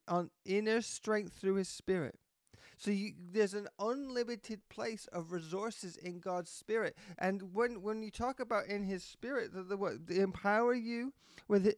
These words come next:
inner strength through his spirit. But then you flip over to First Corinthians, he says, um, uh, you can't, you, you don't know the things that God's prepared for you. So how can he em-, empower you with, with inner strength through his spirit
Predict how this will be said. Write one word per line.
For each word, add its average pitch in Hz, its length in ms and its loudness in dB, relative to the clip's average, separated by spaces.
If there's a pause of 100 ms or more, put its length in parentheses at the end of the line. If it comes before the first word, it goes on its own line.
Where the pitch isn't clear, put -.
inner 240 260 4
strength 196 440 -2
through 202 280 6
his 180 140 4
spirit. 233 420 2
But 190 120 0
then 208 160 4
you 202 80 2
flip 240 320 -2
over 214 260 4
to 190 260 2 (280)
First 220 320 8
Corinthians, 214 480 4
he 208 80 6
says, 202 260 8 (480)
um, 190 220 8 (200)
uh, 196 80 6
you 202 260 0
can't, 226 360 6 (720)
you, 202 260 -4
you 240 160 2
don't 208 220 8
know 247 180 8
the 233 120 0
things 190 260 -4
that 170 140 -8
God's 160 240 -2
prepared 135 420 -6
for - 140 -12
you. - 140 -14 (920)
So 233 160 2
how 247 220 4
can 277 200 -2
he 240 260 0
em-, 202 220 -6
empower 214 680 -2
you 151 380 -2 (520)
with, 214 300 6
with 190 400 4
inner 220 260 2
strength 202 460 -2
through 208 160 2
his 185 160 2
spirit 220 560 2